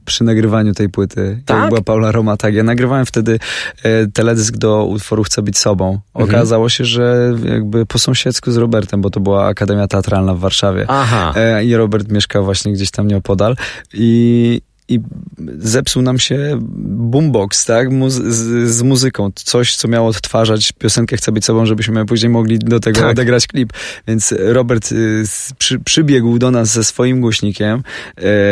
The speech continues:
Speaker 1: i mówi, że musi szybko uciekać, bo jest tam Paula Roma i z nią nagrywa. Więc ja poszedłem później po, po klipie oddać ten, ten
Speaker 2: Aha.
Speaker 1: głośnik i właśnie była tam Paula, pogadaliśmy, bo z Paulą się znamy też w ogóle z, z Talent Show, byliśmy w jednej drużynie, byliśmy w ogóle super,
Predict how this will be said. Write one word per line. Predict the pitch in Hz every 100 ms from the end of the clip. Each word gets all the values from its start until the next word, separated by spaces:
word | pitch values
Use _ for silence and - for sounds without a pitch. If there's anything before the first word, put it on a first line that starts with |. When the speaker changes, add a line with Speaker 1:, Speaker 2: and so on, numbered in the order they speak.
| 101 104 -
Speaker 1:
i | 113
mówi, | 117 113 117
że | 110
musi | 113 127 151
szybko | - - -
uciekać, | 147 147 151 151 -
bo | 110 104 110 120
jest | 117 110 -
tam | 123 120
Paula | 143 151 135
Roma | 131 117 117
i |
z | 110
nią | 120
nagrywa. | 123 127 104
Więc | 92 107
ja | 147
poszedłem | 165 147 135 127
później | 120 123 110
po, | 113
po | 110 107
klipie | 110 110 -
oddać | 123 107 95 101 - - - -
ten, | - 101 98
ten | 104 107
Speaker 2:
Aha. | 123
Speaker 1:
głośnik | 113 131 156 156 -
i | 127 131
właśnie | 131 123 131
była | 123 120 110
tam | 110 107
Paula, | 117 120 117 110
pogadaliśmy, | 110 110 107 104 110 - 113
bo | 104
z | -
Paulą | 110 104 98
się | 101
znamy | 98 101 98
też | 98 98
w | 104
ogóle | 95 101 98 - - - -
z, | 107 98 - 110
z | -
Talent | 107 107 101
Show, | - 104 101
byliśmy | 104 98 - 101
w |
jednej | 101 95
drużynie, | 95 95 101 101 98
byliśmy | 95 98 - 101 98
w | 101
ogóle | 101 98 98
super, | 107 - 104